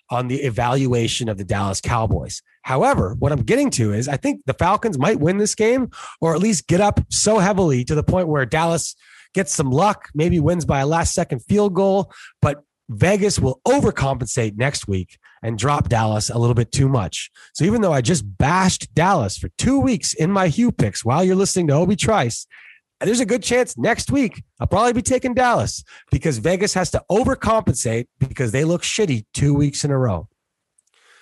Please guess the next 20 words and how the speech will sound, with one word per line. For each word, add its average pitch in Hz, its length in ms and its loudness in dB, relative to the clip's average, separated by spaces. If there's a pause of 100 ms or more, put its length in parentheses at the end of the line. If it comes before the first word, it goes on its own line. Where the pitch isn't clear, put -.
(340)
Same 190 260 0
thing's 190 240 0
gonna 190 160 0
happen 175 260 0
with 180 120 -2
the 147 40 -8
Jacksonville 170 460 0
Jaguars. 131 720 -2 (400)
You 139 100 -2
know, 139 140 0
they, 135 320 0
they, 131 300 -2 (260)
they 139 180 0
looked 165 240 0
like 139 280 -2
ass 143 420 -2
against 131 300 -2
the 123 60 -2
Seattle 135 360 0
Seahawks. 160 720 -2